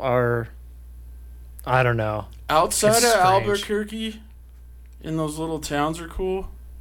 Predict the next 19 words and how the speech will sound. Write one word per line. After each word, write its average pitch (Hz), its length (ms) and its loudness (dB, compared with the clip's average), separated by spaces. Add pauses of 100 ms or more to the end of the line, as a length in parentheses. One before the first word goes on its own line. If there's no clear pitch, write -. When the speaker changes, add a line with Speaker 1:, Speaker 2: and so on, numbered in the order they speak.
(160)
Speaker 1:
Yeah. 165 320 6
Speaker 2:
You 165 80 -2
know, 170 100 -2
like, 151 160 -6
the 143 80 -12
suburbs 160 640 -8
of 135 280 -8 (140)
Albuquerque. 156 840 -6 (100)
Speaker 1:
I 165 100 6
haven't 202 300 8
Speaker 2:
That's 170 100 6
Speaker 1:
really 170 260 10
been 147 280 6
in, 165 100 6
in, 139 200 -4
through 147 240 6
the 131 80 4
suburbs 127 640 6
though. 120 320 6